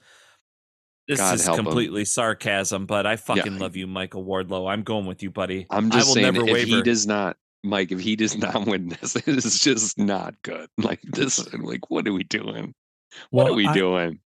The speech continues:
Speaker 3: I am also going to forgo Steve on this one because I agree with Mike. This is kind of a no-brainer. And yeah, if, if Wardlow loses this,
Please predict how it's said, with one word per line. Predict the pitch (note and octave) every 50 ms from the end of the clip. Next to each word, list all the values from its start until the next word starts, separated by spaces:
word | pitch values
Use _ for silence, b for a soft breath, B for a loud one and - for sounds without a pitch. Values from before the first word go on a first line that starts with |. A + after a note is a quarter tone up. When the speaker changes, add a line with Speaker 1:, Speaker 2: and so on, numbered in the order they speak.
| _ -
Speaker 3:
I | C3 C#3 D3+
am | E3 E3+ D#3+ C#3+ C3 B2 C3 - - D3+
also | C#3+ D3+ - - C#3+
going | B2 B2+ B2 B2
to | A#2
forgo | - - C#3 A2 A2+ A#2+ A#2 G#2+
Steve | G#2 - - - C3+ B2 A#2 A2+ A2 G#2+ G#2 G#2 - - -
on | - A#2 A2 A2
this | A2+ A2+ -
one | - A#2 A2+
because | G#2+ A#2 G#2+ - B2+ G#2+
I | A2+ A#2
agree | A#2+ A2 G#2+ A#2 A2+
with | A2 G#2+ A2
Mike. | A#2 A2+ A2 G#2+ -
This | - B2 A#2 -
is | B2+ A#2
kind | - C#3+ B2+ B2+
of | C3
a | C3+
no-brainer. | B2 A#2+ A#2+ A2+ G#2+ B2 A#2 A#2 A#2 A#2+ A#2 A2 G#2+ G#2 G#2+ A2+ -
And | - C3 A#2 A#2 A2+ A2 G#2 G2 B B B B B B B _
yeah, | - B2+ D3 C#3+ B2 A2+ A#2
if, | A2+ A2 - - -
if | C3+ A#2+ -
Wardlow | C#3+ C#3+ E3 E3 D3+ C3 A#2+
loses | A2+ B2+ C#3 B2+ A#2 A#2 A2 G2+
this, | G#2 G#2+ G#2+ G#2+ G#2 - - -